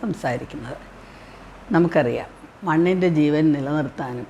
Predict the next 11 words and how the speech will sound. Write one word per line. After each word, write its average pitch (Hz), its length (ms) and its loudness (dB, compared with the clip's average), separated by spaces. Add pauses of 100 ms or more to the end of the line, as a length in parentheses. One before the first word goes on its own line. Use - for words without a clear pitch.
(120)
അതുപോലെ 175 480 2
തന്നെ 143 180 -2
ചെടിക്ക് 160 480 -2
ആവശ്യമായ 147 760 0 (500)
പല 160 260 4 (200)
പോഷക 160 420 2 (160)
മൂലകങ്ങൾ 143 500 0 (120)
നൽകാനും 143 580 -2 (440)
അതുപോലെ 165 420 4
തന്നെ 143 180 2 (140)
പ്രതിരോധ 190 640 2